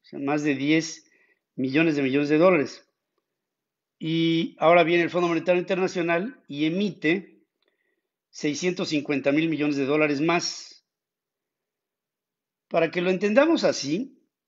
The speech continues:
vamos a pensar esto. Yo traigo en mi cartera diez pesos. Y de repente me quedo sin trabajo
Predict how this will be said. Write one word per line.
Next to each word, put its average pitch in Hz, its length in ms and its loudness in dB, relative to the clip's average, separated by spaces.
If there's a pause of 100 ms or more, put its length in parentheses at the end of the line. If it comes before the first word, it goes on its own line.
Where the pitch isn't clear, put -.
(800)
vamos 202 260 -4
a 202 80 -4
pensar 160 560 -2 (320)
esto. - 420 -18 (1700)
Yo 208 680 2 (140)
traigo 196 680 2
en 143 260 -6
mi 135 140 -4
cartera 185 880 -4 (1200)
diez 139 200 -6
pesos. - 560 -16 (2500)
Y 135 100 -10
de 143 80 -2
repente 180 320 -4
me 147 100 -4
quedo 180 220 -2
sin 135 240 -6
trabajo 196 580 0